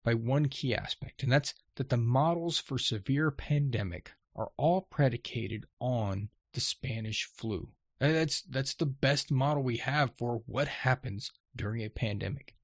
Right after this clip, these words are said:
So the government response must be viewed through the lens of expectation that the impact of a pandemic outbreak could result in a scaled level of mortality. At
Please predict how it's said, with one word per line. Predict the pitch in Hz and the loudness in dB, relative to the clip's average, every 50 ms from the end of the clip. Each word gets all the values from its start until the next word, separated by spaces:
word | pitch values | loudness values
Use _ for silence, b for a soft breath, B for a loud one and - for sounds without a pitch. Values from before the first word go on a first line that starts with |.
| _ _ _ _ | _ _ _ _
So | _ - 170 | _ 6 8
the | 156 160 147 | 8 8 8
government | 117 - 147 160 180 208 220 208 - | 8 6 6 6 6 4 0 0 -2
response | 185 151 - - 156 151 147 - - | -4 -8 -4 -4 -2 -2 -2 -2 -2
must | 139 156 185 185 - - | 0 0 2 0 0 -2
be | - 160 | -2 -2
viewed | 143 117 107 131 156 180 185 185 175 B B B B B B _ - | -2 0 2 2 4 4 4 2 0 B B B B B B _ -2
through | - 151 175 196 208 202 202 202 190 180 _ _ _ _ | 4 6 6 6 6 4 2 0 0 -2 _ _ _ _
the | - 135 | 0 0
lens | 127 123 131 147 165 175 175 165 143 - | 2 4 4 6 6 6 4 4 2 0
of | 147 131 | 2 2
expectation | 143 143 139 - - - 123 - _ - - 120 113 - - - 117 117 - _ _ _ _ _ | 2 2 0 -2 -2 -2 -4 -4 _ -6 -4 -4 -4 -2 -4 -4 -6 -8 -10 _ _ _ _ _
that | 120 - | -2 -2
the | - 120 - 120 | -2 -4 0 2
impact | 151 180 170 - 151 170 170 - - | 2 2 2 2 0 0 -2 0 -2
of | - 113 | -2 -2
a | 120 113 - _ | -2 -6 -4 _
pandemic | - - 147 151 160 170 165 160 151 156 156 139 139 - | -2 0 2 2 2 0 0 0 0 0 0 -2 -4 -6
outbreak | 143 131 127 131 - 117 107 107 107 - _ _ _ _ _ _ | -6 -6 -6 -4 -2 -2 0 0 -2 -4 _ _ _ _ _ _
could | - 143 123 | 2 2 2
result | 120 123 117 104 - 156 156 160 156 135 - - _ _ _ _ | 4 0 0 2 2 2 4 2 2 -2 -8 -16 _ _ _ _
in | - 147 135 | -2 0 0
a | 127 | 0
scaled | 120 - - - _ - 151 156 165 170 170 170 170 165 151 _ _ _ _ - | 0 -2 -4 -6 _ 2 4 4 4 4 2 2 0 -4 -6 _ _ _ _ -4
level | 120 123 135 143 135 139 143 143 139 139 - | 0 2 2 2 2 0 0 -2 -2 -4 -4
of | - 127 110 113 | -4 -4 -4 -2
mortality. | 117 110 110 107 - _ _ _ - - - - 110 113 101 98 - - - - _ _ _ _ _ _ _ | -4 -4 -4 -6 -8 _ _ _ -12 -10 -6 -2 -2 -2 -2 -4 -8 -12 -16 -18 _ _ _ _ _ _ _
At | 139 135 - | -2 -2 -2